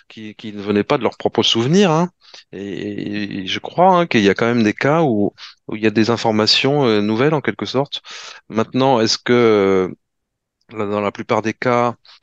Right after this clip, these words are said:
les gens projettent la présence de leurs défunts ? C'est, c'est l'éternelle question, hein. Euh,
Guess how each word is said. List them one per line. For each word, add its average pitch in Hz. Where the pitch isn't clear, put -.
les 110
gens 123
projettent -
la 98
présence 110
de 104
leurs 95
défunts ? 139
C'est, 92
c'est -
l'éternelle 98
question, 185
hein. 185
Euh, 98